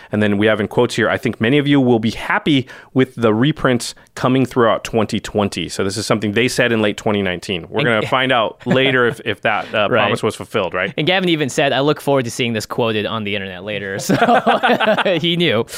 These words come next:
Speaker 2: Uh, and the last point that he made is that people are learning through Commander.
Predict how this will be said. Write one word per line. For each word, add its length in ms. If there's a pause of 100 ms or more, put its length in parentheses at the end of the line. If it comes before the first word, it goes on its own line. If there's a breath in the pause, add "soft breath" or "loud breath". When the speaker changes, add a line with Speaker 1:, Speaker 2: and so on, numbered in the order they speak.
(480 loud breath)
Speaker 2:
Uh, 260
and 140
the 60
last 280
point 160
that 80
he 100
made 140
is 80
that 200
people 360
are 160
learning 420
through 280
Commander. 720